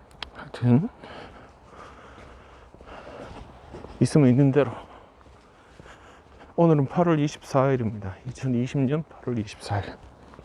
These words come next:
코로나 숫자부터 시작하면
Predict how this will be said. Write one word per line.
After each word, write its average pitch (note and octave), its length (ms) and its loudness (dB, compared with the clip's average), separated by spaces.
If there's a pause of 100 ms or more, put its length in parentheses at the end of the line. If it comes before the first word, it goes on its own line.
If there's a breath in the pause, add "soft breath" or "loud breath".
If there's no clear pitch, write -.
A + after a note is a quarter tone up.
(2750 loud breath)
코로나 D#3 260 6
숫자부터 B2+ 460 -4
시작하면 C3+ 640 -2